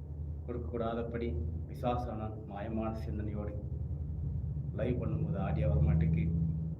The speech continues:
ஆடியோ வந்த வீடியோ வர மாட்டேங்குது, ரெண்டுமே சரியாக செயல்பட்டால் அது சரியாக ரெக்கார்ட் ஆவதில்லை.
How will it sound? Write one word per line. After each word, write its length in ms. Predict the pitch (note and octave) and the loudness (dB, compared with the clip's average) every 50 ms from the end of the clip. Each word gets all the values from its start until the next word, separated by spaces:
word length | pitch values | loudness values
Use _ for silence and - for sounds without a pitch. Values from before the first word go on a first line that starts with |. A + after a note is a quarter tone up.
| - - - - - | -8 -10 -10 -10 -8
ஆடியோ 260 | F#2+ G2+ G#2+ A2+ A2+ A2 | -6 -6 -4 -4 -4 -2
வந்த 200 | A2 G#2+ G2+ F#2+ | -2 -2 -2 -4
வீடியோ 300 | G2 G2+ G#2 A2+ A2+ A2+ | -4 -4 -2 -2 0 0
வர 120 | G#2+ G#2+ | 0 0
மாட்டேங்குது, 460 | G#2+ G#2+ G#2+ - - - - - - - - - - - - - - | 0 -2 -2 -2 -2 -4 -4 -4 -4 -4 -4 -4 -4 -4 -4 -4 -4
ரெண்டுமே 380 | G#2 G#2+ A2 A#2 B2 B2 B2 | -4 -4 -2 -2 0 0 0
சரியாக 460 | A#2+ - - A2 G#2 G#2+ A2 A2 A2 G#2+ | -2 -2 -2 -4 -2 -2 -2 -2 -2 -2
செயல்பட்டால் 540 | G#2+ G#2 G#2 G#2 G2 F#2+ G2+ G2+ F#2 F2+ F#2 - - - - - - - - - - - - | -4 -4 -4 -6 -6 -6 -4 -4 -4 -4 -6 -6 -8 -6 -6 -6 -6 -6 -6 -6 -6 -8 -6
அது 120 | - - - | -6 -8 -8
சரியாக 400 | - G#2 G2+ G#2 A2+ A2 G#2+ G#2+ | -8 -8 -6 -4 -4 -4 -4 -4
ரெக்கார்ட் 340 | G2 - - - A2 G#2 G2+ | -6 -6 -6 -6 -4 -4 -4
ஆவதில்லை. 380 | F#2+ F2+ - F3+ - - - | -4 -4 -6 -6 -8 -10 -10